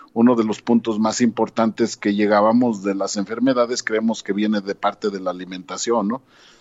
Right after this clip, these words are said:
Entonces, a, si nos alimentamos mal, pues generamos enfermedades, y sobre todo si es con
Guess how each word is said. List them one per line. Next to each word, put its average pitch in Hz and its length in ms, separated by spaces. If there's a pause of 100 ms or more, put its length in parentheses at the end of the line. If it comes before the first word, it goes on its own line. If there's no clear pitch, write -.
(140)
Entonces, - 580 (340)
a, 101 520
si 104 120
nos 104 220
alimentamos 104 680
mal, 107 220
pues - 300
generamos 101 640
enfermedades, 95 720
y - 40
sobre 104 300
todo 104 240
si 104 160
es 101 100
con 101 380